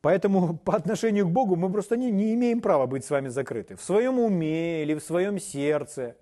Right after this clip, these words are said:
мы должны быть открыты. Слава Богу. Дело в том, что если вы закрыты в чём-то где-то, представьте, что вы разговариваете с человеком, который,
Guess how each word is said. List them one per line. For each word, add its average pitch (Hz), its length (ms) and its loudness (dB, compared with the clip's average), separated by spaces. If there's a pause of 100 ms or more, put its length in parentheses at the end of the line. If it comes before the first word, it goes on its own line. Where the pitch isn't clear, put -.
(180)
мы 143 100 -8
должны 151 240 -4
быть 156 140 -6
открыты. - 440 -12 (640)
Слава 131 280 -2
Богу. 90 260 -16 (4000)
Дело 190 240 2
в - 80 -4
том, 262 180 0
что 190 160 -2
если 185 300 2
вы 175 140 4
закрыты 160 460 -2
в - 60 -6
чём-то 131 360 -2
где-то, 123 480 -4 (1700)
представьте, 202 640 0
что 175 600 2
вы 151 120 0
разговариваете 139 800 2
с - 40 -14
человеком, 165 680 -4
который, 247 580 -8